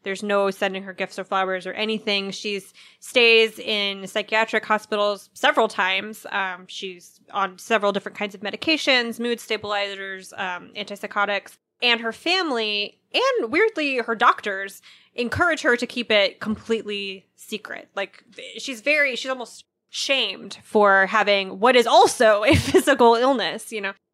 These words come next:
And she refuses to, to do that. Um, and she becomes, like, a, a really outspoken, you know, advocate for people who have bipolar disorder and spends most of her life fighting that stigma around it,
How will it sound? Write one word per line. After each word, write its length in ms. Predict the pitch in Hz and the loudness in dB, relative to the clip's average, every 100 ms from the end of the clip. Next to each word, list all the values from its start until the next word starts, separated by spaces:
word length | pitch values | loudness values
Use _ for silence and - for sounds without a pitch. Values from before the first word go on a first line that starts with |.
| _ 254 | _ 2
And 460 | 254 247 240 233 208 | 4 4 0 -6 -8
she 280 | - 302 294 | -2 0 0
refuses 420 | 330 294 262 - | -2 -4 -6 -10
to, 340 | 339 294 - | -14 -14 -16
to 100 | - | -12
do 160 | 247 190 | -10 -8
that. 300 | 185 226 254 - | -2 -2 0 0
Um, 340 | 214 208 202 | 2 2 -2
and 340 | 139 208 208 190 | -6 -8 -8 -14
she 140 | - | -12
becomes, 760 | 208 - 208 202 202 202 - - _ _ _ | -10 -4 -2 -2 -6 -18 -20 -20 _ _ _
like, 160 | 214 202 | -6 -2
a, 440 | 202 190 185 - - _ _ | 0 0 -2 -6 -14 _ _
a 60 | 196 | -10
really 220 | 208 208 | -6 -2
outspoken, 1400 | 196 202 - - 208 196 - 208 202 196 196 196 190 - - _ - | 0 -2 -6 -8 -6 -6 -2 -2 -2 -6 -14 -20 -20 -20 -20 _ -10
you 100 | 208 | -4
know, 80 | 220 | 0
advocate 540 | 359 302 - 165 - | 2 0 -4 -10 -8
for 200 | - 208 | -4 -4
people 320 | 220 208 208 | -2 -4 -2
who 120 | 214 | -4
have 420 | 208 220 208 202 202 | -2 2 2 2 0
bipolar 440 | 196 226 277 226 | -2 -2 -4 -4
disorder 440 | 185 196 180 185 - _ - | -6 -8 -8 -10 -12 _ -6
and 400 | 220 214 220 214 | -2 -2 -4 -10
spends 480 | - 233 220 220 208 | -2 0 0 -2 -6
most 260 | 208 - | -8 -8
of 80 | 202 | -6
her 140 | 208 | -2
life 540 | 202 190 190 185 - _ _ | 0 0 -2 -6 -18 _ _
fighting 560 | - 226 214 208 196 | 0 2 4 2 0
that 220 | 196 196 - | 0 -2 -4
stigma 500 | - 208 196 - - | -8 -8 -6 -8 -6
around 320 | 208 185 - | -6 -6 -10
it, 180 | - - | -10 -12